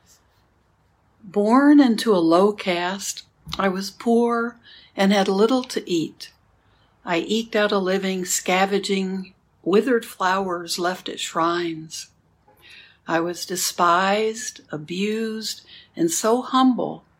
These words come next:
that I was continually on my knees paying deference to others. How fortunate I was to see the Buddha with his train of bhikkhus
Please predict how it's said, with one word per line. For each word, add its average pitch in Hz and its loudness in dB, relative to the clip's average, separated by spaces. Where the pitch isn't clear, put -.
that 180 0
I 180 4
was 180 -2
continually 233 0
on 190 0
my 190 -2
knees 160 -4
paying 170 0
deference 185 -2
to 156 -6
others. 160 -4
How 180 0
fortunate 202 0
I 165 2
was 185 0
to - -16
see 196 -4
the 165 -6
Buddha 196 -2
with 170 -6
his - -6
train 196 0
of 165 -4
bhikkhus 160 -4